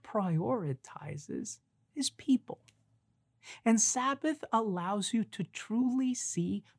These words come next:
people. People devoid of all these other classifications that we use to separate them. And that's why Sabbath is so meaningful,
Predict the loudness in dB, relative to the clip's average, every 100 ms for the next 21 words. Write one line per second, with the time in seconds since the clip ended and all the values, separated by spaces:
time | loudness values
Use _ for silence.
0 | _ 0 4 2 0 -12 -12 -18 _ _
1 | _ _ _ _ _ _ _ -20 -20 _
2 | _ _ _ _ _ -4 10 10 10 -2
3 | -2 -6 0 6 6 6 2 4 2 2
4 | -2 -8 -14 0 0 0 -6 -2 -2 -2
5 | -6 -6 -4 -2 0 -2 -8 -4 -2 0
6 | 4 2 2 -2 -2 0 -2 0 -2 -4
7 | -2 0 2 2 2 0 0 0 0 0
8 | -2 -2 -6 -12 _ -6 -2 0 0 -4
9 | -4 -8 -10 -12 -18 -16 -16 _ _ _
10 | _ _ _ _ _ _ 2 6 6 4
11 | -2 -4 -2 0 2 0 -4 -8 -4 -2
12 | -2 -2 -2 -6 -10 -20